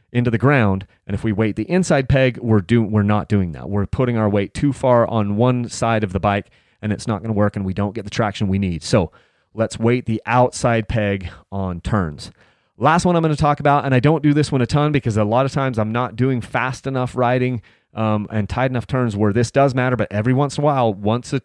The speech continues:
once or twice or ten times a trip, you'll have times where you need to sit on the tank in turns. Now, <laughs> what do I, what I mean, what do I mean by that? When we're going fast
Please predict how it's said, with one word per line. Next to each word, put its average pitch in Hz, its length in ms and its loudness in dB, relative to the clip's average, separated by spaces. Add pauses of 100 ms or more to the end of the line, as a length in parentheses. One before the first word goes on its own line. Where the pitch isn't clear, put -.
(140)
once 120 320 -4
or 127 40 -4
twice 135 380 -4
or 110 80 0
ten 127 260 -4
times 127 320 -2
a 104 60 -6
trip, - 340 -2 (360)
you'll 117 240 2
have 113 440 -4 (880)
times 120 380 -2
where 117 100 4
you 110 180 2
need 135 180 0
to 98 100 0
sit - 500 0 (580)
on 131 280 2
the 151 80 2
tank 95 680 -2
in 98 220 -2
turns. 73 420 -6 (280)
Now, 123 200 0
<laughs> - 0 -
what - 640 -10
do 104 60 -4
I, 104 120 -4 (300)
what 135 140 4
I 143 80 6
mean, 107 320 2
what 139 140 0
do 151 100 4
I 113 140 2
mean 104 180 0
by 85 120 -4
that? 80 200 -10
When 139 220 0
we're 160 160 6
going 190 400 2
fast 73 560 -8